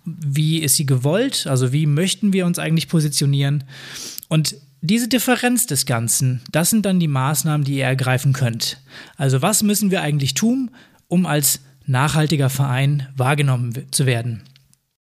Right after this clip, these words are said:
Vielleicht müssen wir eine Photovoltaikanlage installieren. Vielleicht müssen wir C O zwei Zertifikate kaufen, um unseren, äh, C O zwei Abdruck von Fahrtkosten zu neutralisieren.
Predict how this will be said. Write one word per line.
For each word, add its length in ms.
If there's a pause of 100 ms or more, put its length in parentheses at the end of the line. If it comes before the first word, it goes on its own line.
(160)
Vielleicht 480
müssen 300
wir 120
eine 380 (400)
Photovoltaikanlage 1400 (260)
installieren. 580
Vielleicht 240
müssen 240
wir 160
C 220
O 40
zwei 340
Zertifikate 680
kaufen, 440
um 60
unseren, 440 (400)
äh, 440
C 200
O 20
zwei 320
Abdruck 380
von 220
Fahrtkosten 580
zu 80
neutralisieren. 720